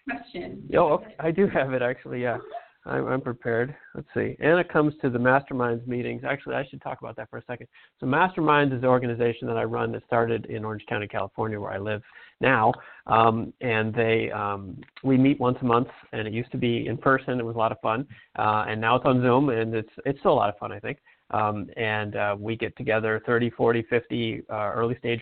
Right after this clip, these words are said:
Speaker 2: founders, entrepreneurs from all over the world once a month. And it's just like this, but instead of me doing the talking, uh, we all talk to each other. It's more of a peer coaching thing, and it's a lot of fun, and there's some networking. Um, I, I guess you like it, Anna. You've been a few times now, right?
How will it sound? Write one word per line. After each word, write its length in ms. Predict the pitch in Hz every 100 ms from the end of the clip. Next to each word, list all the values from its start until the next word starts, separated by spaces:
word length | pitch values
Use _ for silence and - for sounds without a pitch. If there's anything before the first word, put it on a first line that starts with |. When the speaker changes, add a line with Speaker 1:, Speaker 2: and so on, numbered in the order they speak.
| -
Speaker 2:
founders, 360 | 113 117 117
entrepreneurs 560 | 117 113 120 113 113 113 -
from 100 | 160
all 140 | 170
over 140 | 139
the 40 | 120
world 400 | 131 160 143 143 - - _ -
once 200 | 117 120
a 40 |
month. 260 | 113 110 110 - 117
And 360 | 104 104 107 - _ _
it's 220 | - 113 -
just 160 | 180
like 240 | - 123 -
this, 240 | 156 135 - 143
but 220 | 110 117
instead 260 | 117 139
of 80 | 117
me 160 | 117 143
doing 240 | 131 120
the 80 | 110
talking, 500 | - 113 110 120 113 - _ -
uh, 60 | 104
we 160 | 110
all 160 | 110 113
talk 300 | 113 113 110
to 80 | 110
each 100 | 101
other. 260 | 147 107
It's 140 | 95 -
more 80 | 110
of 80 |
a 60 | 104
peer 280 | - 135 123
coaching 460 | - 110 107 - 101
thing, 200 | 87 85 120
and 80 |
it's 100 | 139
a 60 | 175
lot 160 | 127 117
of 80 | -
fun, 200 | 120 117
and 100 | 110
there's 100 | 107
some 100 | 113
networking. 500 | 110 104 113 120 117 - - _ -
Um, 480 | 107 107 104 104 - - - - -
I, 140 | 117 110
I 80 | 110
guess 200 | 120 131 143
you 80 | 127
like 200 | 123 135
it, 80 |
Anna. 200 | 123 139
You've 140 | 135 131
been 120 | 117
a 60 | -
few 140 | 127
times 280 | 120 120 120 -
now, 160 | 147
right? 240 | 143 196